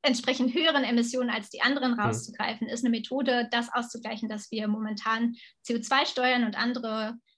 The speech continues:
Speaker 1: äh, umweltpolitische Instrumente eben noch nicht auf die Landwirtschaft ausgeweitet haben.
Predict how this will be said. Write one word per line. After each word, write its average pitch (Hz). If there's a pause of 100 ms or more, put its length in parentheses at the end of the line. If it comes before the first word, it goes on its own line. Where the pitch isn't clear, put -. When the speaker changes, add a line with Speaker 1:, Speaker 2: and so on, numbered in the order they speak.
(160)
Speaker 1:
äh, 226
umweltpolitische 233
Instrumente 240
eben 226
noch 226
nicht 269
auf 226
die 233
Landwirtschaft 214
ausgeweitet -
haben. 240